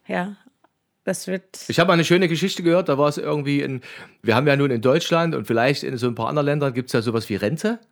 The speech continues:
Speaker 2: Also so, also auch wenn's nicht mehr viel ist wahrscheinlich, wenn wir in Rente gehen, aber so ein Rentenalter.
Speaker 1: Mhm.
Speaker 2: Und, ähm, irgendwann, da war irgend so ein, jemand, ähm, der war in einem Land, wo es keine Rente gibt. Ich sag mal vielleicht auch, sagen wir mal Kuba.
Speaker 1: Mhm.
Speaker 2: Und da war ein Typ, der hat gemalt.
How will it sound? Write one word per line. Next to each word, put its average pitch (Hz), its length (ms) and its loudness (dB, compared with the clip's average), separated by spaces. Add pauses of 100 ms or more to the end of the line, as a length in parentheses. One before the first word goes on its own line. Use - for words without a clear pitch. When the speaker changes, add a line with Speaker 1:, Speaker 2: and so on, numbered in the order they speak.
(580)
Speaker 2:
Also 123 260 2
so, 120 200 2
also 104 300 -6 (100)
auch 95 140 -10
wenn's 101 160 -4
nicht 90 100 -12
mehr 95 120 0
viel 165 180 -2
ist 160 140 -2
wahrscheinlich, 156 360 2
wenn 147 120 4
wir 143 80 4
in 143 60 4
Rente 127 260 0
gehen, 160 240 2
aber 123 160 -2
so 127 100 0
ein 117 60 -2
Rentenalter. 175 680 0
Speaker 1:
Mhm. 214 240 -2 (640)
Speaker 2:
Und, 139 220 0
ähm, 143 480 2 (160)
irgendwann, 160 380 0 (220)
da 156 120 -4
war 151 140 -2
irgend 175 220 -2
so 160 80 -4
ein, 165 120 -4
jemand, 180 880 -4
ähm, 156 400 -2
der 135 160 -2
war 151 140 0
in 143 100 -2
einem 135 140 -2
Land, 165 340 -2
wo 147 60 -2
es 143 120 -4
keine 202 240 0
Rente 196 280 -4
gibt. 220 340 -6 (240)
Ich 139 100 -4
sag 160 140 0
mal 156 140 -2
vielleicht 143 360 -2
auch, 139 120 -6
sagen 165 180 2
wir 160 60 4
mal 123 120 0
Kuba. - 460 -6 (120)
Speaker 1:
Mhm. 196 360 -12 (380)
Speaker 2:
Und 139 80 2
da 139 100 6
war 151 80 6
ein 156 80 0
Typ, 262 220 0
der 185 100 2
hat 175 140 -2
gemalt. 95 600 -4